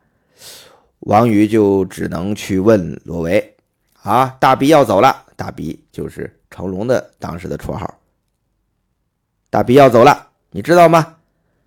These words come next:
就是因为你给的钱太少了，你多给点嘛。”那个时候啊，王宇说，罗维给成龙五万一部，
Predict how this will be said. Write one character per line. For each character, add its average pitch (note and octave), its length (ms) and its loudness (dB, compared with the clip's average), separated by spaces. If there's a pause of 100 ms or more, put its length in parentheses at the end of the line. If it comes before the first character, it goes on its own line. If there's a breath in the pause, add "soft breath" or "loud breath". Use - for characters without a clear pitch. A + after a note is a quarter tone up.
(160)
就 F#3+ 180 6
是 C#3 120 4
因 D3 120 4
为 C#3+ 120 4
你 C#3+ 80 -2
给 G#2 180 2
的 A2+ 60 0
钱 C3+ 180 0
太 D3+ 160 2
少 E2 260 -4
了， E2 80 -2 (220 loud breath)
你 F#2+ 140 -12
多 C#3 260 0
给 G#2 180 2
点 G#2+ 200 0
嘛。” G#2+ 300 -4 (1120)
那 C#3+ 100 2
个 C3+ 100 4
时 B2+ 140 -2
候 - 420 -2
啊， E2 200 -12
王 F#2 220 -8
宇 E2 60 -6
说， G2+ 240 -2 (460 loud breath)
罗 A#2+ 160 6
维 A#2 160 8
给 F2 160 0
成 G#2+ 200 -6
龙 B2 140 -2
五 - 140 -8
万 E2 200 -8
一 A#1+ 80 -14
部， - 140 -20